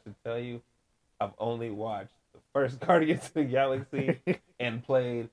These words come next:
Speaker 1: the video game. I don't care about
Speaker 2: Those are good films, though.
Speaker 1: I don't care. It's like Thor. I don't care.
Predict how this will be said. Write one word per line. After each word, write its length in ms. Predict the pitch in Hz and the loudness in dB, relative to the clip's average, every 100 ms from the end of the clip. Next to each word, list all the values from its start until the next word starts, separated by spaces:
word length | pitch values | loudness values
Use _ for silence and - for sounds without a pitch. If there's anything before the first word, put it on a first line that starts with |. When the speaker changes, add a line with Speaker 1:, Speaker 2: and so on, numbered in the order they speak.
| _ | _
Speaker 1:
the 80 | 117 | -4
video 400 | 110 101 101 98 | 0 0 0 -2
game. 280 | 101 87 101 - | -2 -4 -6 2
I 80 | 139 | 4
don't 220 | 160 220 - | 10 10 10
care 280 | 214 220 | 8 8
about 420 | 208 - 180 175 180 | 6 4 4 4 0
Speaker 2:
Those 140 | 170 | 2
are 100 | 190 | 2
good 380 | 165 202 175 160 | 6 8 8 6
films, 480 | 196 226 214 226 165 | 8 10 8 4 6
though. 240 | 143 120 | 8 8
Speaker 1:
I 80 | 117 | 6
don't 200 | 127 127 | -2 -4
care. 280 | 117 110 - _ _ _ _ _ _ _ | -6 -8 -12 _ _ _ _ _ _ _
It's 140 | 131 139 | -6 4
like 280 | 156 131 127 | 4 4 2
Thor. 320 | 147 127 101 - | 2 2 0 -6
I 40 | 104 | -10
don't 220 | 113 110 | -10 -8
care. 180 | 117 | -10